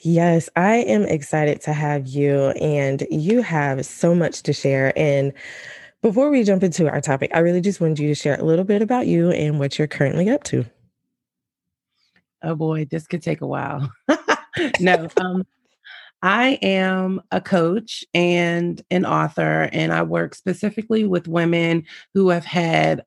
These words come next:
Speaker 2: a big challenge or setback in their lives and help them to rebuild from the ground up, um, with a strong foundation of faith, and then help them to use their stories and their experiences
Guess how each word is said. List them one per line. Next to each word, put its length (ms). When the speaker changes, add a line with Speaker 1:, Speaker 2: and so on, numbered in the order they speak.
Speaker 2:
a 360
big 400
challenge 680
or 140
setback 480
in 100
their 140
lives 340
and 120
help 220
them 180
to 140
rebuild 640
from 160
the 80
ground 460
up, 360
um, 160
with 160
a 60
strong 340
foundation 540
of 100
faith, 420
and 680
then 240
help 280
them 260
to 180
use 460
their 160
stories 480
and 140
their 120
experiences 880